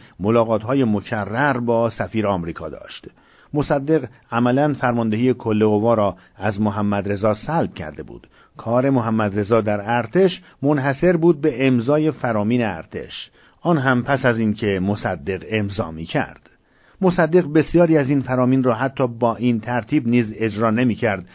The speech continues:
و به وزیر دفاع دستور می‌داد که اجرا نشود تا قدرت خود را به محمد رضا نشان دهد.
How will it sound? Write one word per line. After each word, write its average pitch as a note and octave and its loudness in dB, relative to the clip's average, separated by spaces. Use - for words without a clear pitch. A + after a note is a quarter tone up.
و G2+ -4
به A2 0
وزیر B2 2
دفاع B2+ 0
دستور B2 0
می‌داد C3 2
که A#2+ -4
اجرا A2 -2
نشود F2 -6
تا F#2+ -2
قدرت C3 2
خود F3 2
را F#3+ 4
به F3 4
محمد G#2 0
رضا G2+ -2
نشان B2+ -2
دهد. - -14